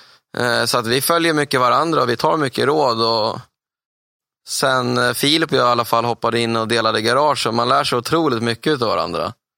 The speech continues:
Både negativt och positivt. Men,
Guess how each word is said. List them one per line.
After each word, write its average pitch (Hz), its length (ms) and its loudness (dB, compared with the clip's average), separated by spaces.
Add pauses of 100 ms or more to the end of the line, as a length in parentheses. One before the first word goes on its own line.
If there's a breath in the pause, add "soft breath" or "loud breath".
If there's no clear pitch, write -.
(760)
Både 127 280 0
negativt 135 600 0
och 160 200 -2
positivt. - 720 -6 (680 loud breath)
Men, 127 400 0